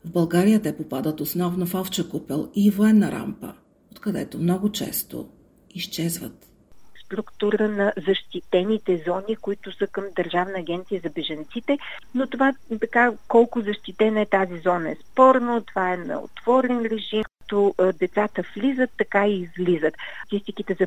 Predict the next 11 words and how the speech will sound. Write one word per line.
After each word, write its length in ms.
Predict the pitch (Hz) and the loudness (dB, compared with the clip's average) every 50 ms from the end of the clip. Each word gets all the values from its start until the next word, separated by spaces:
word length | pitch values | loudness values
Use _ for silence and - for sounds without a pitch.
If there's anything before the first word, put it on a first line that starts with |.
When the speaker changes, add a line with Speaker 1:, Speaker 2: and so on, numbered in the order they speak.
| - - | 0 0
Speaker 2:
прекратените 840 | - 185 170 - - - - 165 - - - 190 190 196 190 - - | 0 0 0 -2 -4 -6 -6 -6 -4 0 0 2 2 2 -2 -4 -4
производства, 600 | - - 170 160 165 160 - - 190 196 - 240 | -6 -6 -4 -6 -6 -4 -2 -2 -2 -2 -2 -4
това 200 | 233 - - 190 | -4 -2 -2 -2
значи 340 | 185 - 180 175 - - 196 | -2 -2 -4 -4 -4 -6 -8
напусналите 1080 | 180 170 165 - - - 196 202 - - 190 185 175 165 170 170 - - - 214 262 294 - - - - - - - | -6 -6 -8 -10 -6 -4 -4 -4 -4 -4 -4 -2 -2 -2 -2 -4 -2 0 0 2 2 0 -2 -12 -18 -18 -18 -6 -2
самоволно 960 | - 208 196 190 185 175 156 165 175 165 170 165 165 165 165 180 214 254 262 240 214 | 0 0 2 2 -2 2 6 6 8 8 8 6 2 0 -2 -2 -2 -4 -4 -4 -4
на 140 | 190 180 180 180 - | -6 -6 -6 -6 -6
самоход 540 | - 180 170 165 156 160 - - 151 147 - - - - - - - - | -4 -4 -4 -4 -6 -8 -4 0 0 0 0 -2 -6 -14 -10 -10 -8 0
към 240 | - - 185 180 156 - | 4 4 4 4 2 -6
Централна 640 | - 151 156 156 - 156 160 165 170 165 151 151 - | -4 -2 -2 0 0 0 0 0 0 0 -2 -2 0
Европа, 560 | - 160 156 - - 165 156 151 - 214 262 | 0 0 0 0 0 0 0 0 2 0 -2